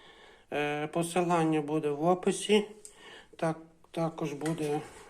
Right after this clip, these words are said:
тепер п'ять днів розпродаж. Може хтось щось собі піднайде дешевше його купити. Може будуть якісь промокоди. Ну, промокоди вже є, але що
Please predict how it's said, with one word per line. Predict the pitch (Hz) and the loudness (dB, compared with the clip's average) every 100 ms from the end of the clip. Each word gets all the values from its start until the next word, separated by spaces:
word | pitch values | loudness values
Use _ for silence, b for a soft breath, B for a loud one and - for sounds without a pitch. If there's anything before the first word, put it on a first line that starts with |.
| B | B
тепер | - 156 156 151 147 | -4 0 2 2 -2
п'ять | - 160 156 | -2 0 0
днів | 156 156 139 B B B B B B - | 2 0 0 B B B B B B -6
розпродаж. | 143 151 147 - 175 196 196 190 - | 0 0 -2 2 6 6 6 2 4
Може | 175 170 160 139 156 | 4 4 2 0 -4
хтось | - - 165 | -4 -2 -2
щось | 165 - 151 - | -2 0 0 -2
собі | - 139 151 156 - - _ | -8 -4 0 0 0 -12 _
піднайде | 139 143 147 143 139 147 139 | -10 -6 -2 -2 0 -2 -2
дешевше | 139 135 135 131 - 123 | -6 -6 -6 -8 -8 -10
його | 131 135 135 - B B B B B B B _ _ _ | -8 -10 -14 -20 B B B B B B B _ _ _
купити. | 139 - 131 - - 123 B B B B - B B B B B B B _ | -14 -8 -8 -8 -12 -16 B B B B -20 B B B B B B B _
Може | 156 143 139 | 2 2 -2
будуть | 147 139 - | -4 -8 -12
якісь | - - | -10 -8
промокоди. | - 147 156 - 202 180 | -2 0 0 2 2 4
Ну, | 170 165 | 4 4
промокоди | 170 170 165 185 175 170 | 4 4 4 2 2 2
вже | 160 190 196 | 2 4 6
є, | 156 | 6
але | 147 147 151 | 4 4 0
що | 147 165 151 | -4 2 2